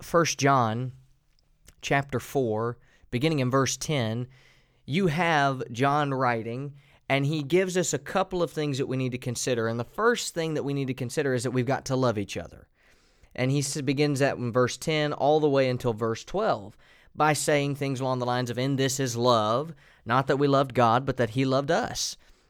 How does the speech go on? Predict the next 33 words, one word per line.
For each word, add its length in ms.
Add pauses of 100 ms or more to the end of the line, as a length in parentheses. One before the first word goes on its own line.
and 180
sent 220
us 120
his 140
Son 280
to 60
be 100
the 100
propitiation 760
of 120
our 80
sins. 360
And 120
if 160
God 320
so 240
loved 280
us, 280
we've 180
also 380
got 220
to 80
love 200
one 200
another. 420 (720)
No 180
one 180
has 120
seen 320
God 240
at 80
any 180
time. 560